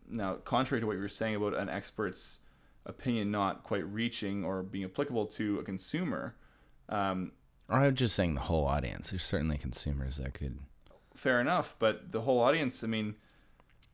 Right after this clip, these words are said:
Speaker 1: aren't they there to learn something from someone who's tasted more than they have?
Speaker 2: Okay, I agree, but my, my point was more to the fact that, like, your stereotypical sommelier presenter wouldn't be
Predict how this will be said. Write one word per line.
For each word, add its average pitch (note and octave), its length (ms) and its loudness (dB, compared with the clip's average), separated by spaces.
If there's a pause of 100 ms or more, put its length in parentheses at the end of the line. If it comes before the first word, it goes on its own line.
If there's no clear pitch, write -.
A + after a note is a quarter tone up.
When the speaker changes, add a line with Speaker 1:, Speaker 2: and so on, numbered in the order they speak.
(120)
Speaker 1:
aren't C3+ 200 4
they A#2+ 100 4
there A2+ 180 6
to G#2+ 60 2
learn A2+ 220 0
something F#2 460 -8 (460)
from G#2+ 240 -4
someone G#2+ 220 -4
who's G#2+ 140 -4
tasted G2+ 300 -6
more G2 160 -2
than F2+ 100 -6
they G2+ 120 -6
have? - 380 -12 (160)
Speaker 2:
Okay, D#3 260 10 (220)
I G#2+ 100 12
agree, G#2+ 340 12
but E2 160 4
my, G2 200 8
my G2+ 160 8
point C#3 280 8
was A#2 120 8
more G2+ 200 10
to F#2+ 80 8
the E2+ 80 4
fact E2+ 320 6
that, B1+ 180 2
like, D2 320 0 (1400)
your F#2+ 420 10
stereotypical F2+ 1200 8 (920)
sommelier E2 720 6
presenter D#2 760 2 (300)
wouldn't G#2 560 6
be E2 340 6